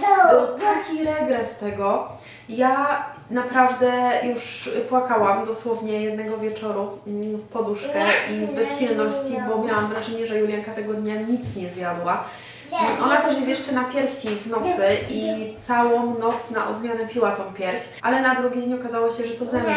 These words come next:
e, bo mamy kolejnego zęba i prawdopodobnie właśnie ten znowu regres w jedzeniu był spowodowany ząbkowaniem. Ale w dalszym ciągu to są, słuchajcie, tematy, które mnie tak stresują, jak Julianka właśnie przestaje jeść,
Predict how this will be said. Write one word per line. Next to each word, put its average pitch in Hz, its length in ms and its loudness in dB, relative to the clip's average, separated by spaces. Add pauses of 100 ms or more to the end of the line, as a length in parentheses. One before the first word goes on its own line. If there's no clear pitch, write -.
(480)
e, 214 440 4
bo 220 480 4
mamy 247 300 0
kolejnego 254 560 4
zęba 214 500 0
i 233 240 -2
prawdopodobnie 226 760 -4
właśnie 214 420 -4
ten 220 120 -2
znowu 240 360 2
regres 247 380 4
w - 80 -2
jedzeniu 247 360 4
był 233 160 4
spowodowany 233 680 0
ząbkowaniem. 220 720 0 (240)
Ale 240 140 6
w - 60 2
dalszym 262 300 4
ciągu 254 300 2
to 254 60 2
są, 262 220 -2
słuchajcie, 254 380 -4
tematy, 254 300 0
które 254 260 -4
mnie 233 200 -2 (120)
tak 302 160 0
stresują, 254 720 0
jak 247 160 -4
Julianka 247 480 2
właśnie 240 320 0
przestaje 294 680 0
jeść, 294 280 0